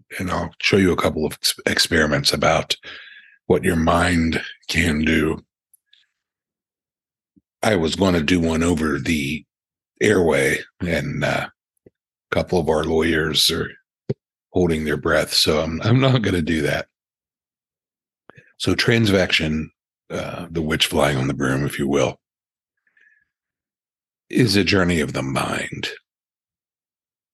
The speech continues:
So Sergey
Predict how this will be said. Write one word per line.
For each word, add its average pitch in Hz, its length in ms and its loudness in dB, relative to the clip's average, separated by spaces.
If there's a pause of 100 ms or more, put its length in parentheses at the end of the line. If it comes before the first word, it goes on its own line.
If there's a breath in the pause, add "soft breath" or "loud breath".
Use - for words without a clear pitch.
(3250)
So 80 420 -4
Sergey 85 720 2